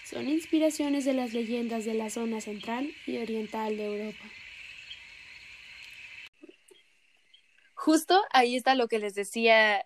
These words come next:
Speaker 2: lo de un hombre que hizo un pacto con el diablo y
Speaker 1: Ajá.
Speaker 2: pero es que está increíble cómo,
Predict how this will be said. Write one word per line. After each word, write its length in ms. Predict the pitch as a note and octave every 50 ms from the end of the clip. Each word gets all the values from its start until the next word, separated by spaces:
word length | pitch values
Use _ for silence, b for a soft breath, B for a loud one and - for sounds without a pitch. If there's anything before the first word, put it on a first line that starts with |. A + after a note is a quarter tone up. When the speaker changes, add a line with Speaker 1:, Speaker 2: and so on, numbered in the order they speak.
| _ -
Speaker 2:
lo 200 | - G#3 G3+ G3+
de 100 | G3 G3+
un 180 | G3+ G#3 G#3+ G#3+
hombre 320 | G#3+ G#3+ G#3+ G#3+ G#3 G3
que 160 | - - F3 F3
hizo 220 | F3 F#3+ - G3+
un 60 | F#3+
pacto 240 | F3+ F#3 F#3 - F3+
con 160 | - E3+ D#3+
el 100 | - F3+
diablo 840 | F#3 G#3 G#3+ G#3+ G#3+ A3 A3 A3 G#3+ A3 G#3+ G#3 G#3 G3+ G3+ G3+ G3+
y 320 | G3 F#3+ F#3 - A#3+ A#3 -
Speaker 1:
Ajá. 120 | B3 B3+ C4 b b b b b -
Speaker 2:
pero 120 | A#3+ B3
es 60 | A#3+
que 100 | - F4+
está 120 | E4+ - E4+
increíble 440 | D#4+ D4+ E4 D#4 D4 C#4+ C#4+ D4
cómo, 480 | C#4 - C4 C4 C#4 C#4+ C#4+ C4+ B3+ -